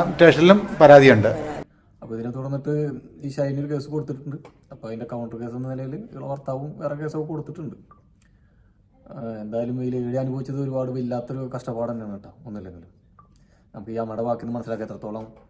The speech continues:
Speaker 2: ഒരുപാട് പീഡനം അനുഭവിച്ചിട്ടുള്ള ലേഡിയാണ് ഈ ഷൈനി എന്ന് പറഞ്ഞത്.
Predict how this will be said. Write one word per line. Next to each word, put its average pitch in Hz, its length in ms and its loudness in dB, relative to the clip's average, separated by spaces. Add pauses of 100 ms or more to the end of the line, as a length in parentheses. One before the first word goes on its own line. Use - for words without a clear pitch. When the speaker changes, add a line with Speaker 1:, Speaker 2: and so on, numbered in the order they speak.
(500)
Speaker 2:
ഒരുപാട് 113 360 -6
പീഡനം 117 340 -8
അനുഭവിച്ചിട്ടുള്ള 110 500 -8
ലേഡിയാണ് 107 260 -8
ഈ 110 40 -12
ഷൈനി 104 280 -10
എന്ന് 104 120 -10
പറഞ്ഞത്. 98 240 -14